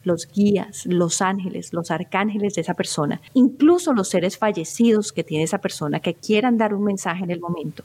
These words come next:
Abro un canal en donde le ligo mi energía con la energía del consultante y los mensajes comienzan a llegar. Muchas veces llegan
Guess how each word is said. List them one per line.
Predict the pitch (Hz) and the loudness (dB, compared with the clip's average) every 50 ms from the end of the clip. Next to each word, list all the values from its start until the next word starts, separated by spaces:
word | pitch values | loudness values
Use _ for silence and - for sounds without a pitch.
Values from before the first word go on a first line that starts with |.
| - _ _ _ _ | -20 _ _ _ _
Abro | - 214 233 254 269 294 302 294 | 2 4 4 4 4 4 6 6
un | 285 285 269 | 6 6 6
canal | - 285 262 262 247 - 95 98 139 196 - _ _ _ _ _ | 6 4 4 4 4 2 0 -2 -8 -12 -16 _ _ _ _ _
en | - 208 208 175 | -2 0 0 2
donde | 208 190 190 170 185 170 - - _ _ _ _ _ _ _ | 2 0 0 0 -2 -4 -4 -8 _ _ _ _ _ _ _
le | - - 214 208 185 - - - - | -6 0 2 2 2 0 -2 -6 -6
ligo | 170 185 214 226 269 269 269 320 | 0 2 4 6 6 4 4 2
mi | 320 320 302 | 2 4 4
energía | 262 226 185 190 - - 202 196 190 196 | 6 4 4 0 -2 0 2 2 2 2
con | - 220 214 | 2 2 2
la | 196 185 | 2 2
energía | 175 170 165 - 170 165 | 2 0 0 0 2 2
del | 185 196 | 2 2
consultante | - 196 190 185 - 170 156 - - 165 165 156 - - - - - _ _ - | 0 -2 -2 -2 -2 -4 -4 -4 -4 -6 -6 -6 -8 -10 -12 -14 -16 _ _ -2
y | - | 0
los | 208 208 196 220 | 0 2 2 2
mensajes | 208 190 185 - 214 202 202 240 233 - | 2 2 2 0 0 0 2 0 0 -2
comienzan | - - 208 196 196 196 185 175 170 196 196 202 | -2 -2 -2 -2 0 -2 -2 -2 0 0 0 2
a | 190 | 2
llegar. | 175 185 165 175 160 143 - - _ - - - - - _ - - - - - - - - - _ _ - _ _ | 2 0 0 -2 -4 -6 -10 -14 _ -20 -20 -20 -20 -20 _ -20 -20 -20 -20 -20 -20 -20 -20 -20 _ _ -20 _ _
Muchas | 233 233 269 285 285 - 349 339 - | 4 6 6 6 4 4 0 0 2
veces | - 320 311 311 311 269 | 0 0 0 2 0 2
llegan | 277 285 285 294 294 269 - | 4 4 4 4 4 2 2